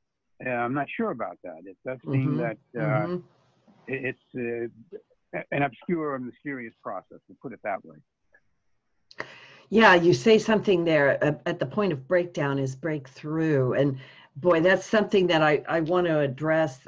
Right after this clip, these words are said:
Speaker 2: Um, we're gonna take a station break in just a minute. Before we do, while you were talking, I was thinking, I've had many incidents in my life where I've had what I call miraculous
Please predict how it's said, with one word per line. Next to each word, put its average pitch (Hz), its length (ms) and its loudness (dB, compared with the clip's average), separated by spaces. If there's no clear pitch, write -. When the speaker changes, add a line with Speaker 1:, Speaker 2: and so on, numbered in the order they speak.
Speaker 2:
Um, 139 400 -4
we're 160 300 -2
gonna 175 200 -2
take 170 260 -2
a 131 200 -2
station 175 460 -4
break 151 240 -4
in 139 100 -4
just 147 220 -8
a 143 40 -6
minute. 151 300 -4
Before 175 360 -2
we 160 140 -2
do, 151 440 -2
while 185 220 4
you 160 140 2
were 147 100 0
talking, 165 500 -4
I 139 60 -2
was 139 200 -2
thinking, 180 280 -4
I've 180 160 0
had 180 220 -4
many 160 500 -2
incidents 156 580 -4
in 156 120 -4
my 139 180 -2
life 135 460 0
where 135 140 -4
I've 131 180 -2
had 135 340 -6
what 165 160 0
I 147 60 0
call 147 240 -2
miraculous 139 880 -4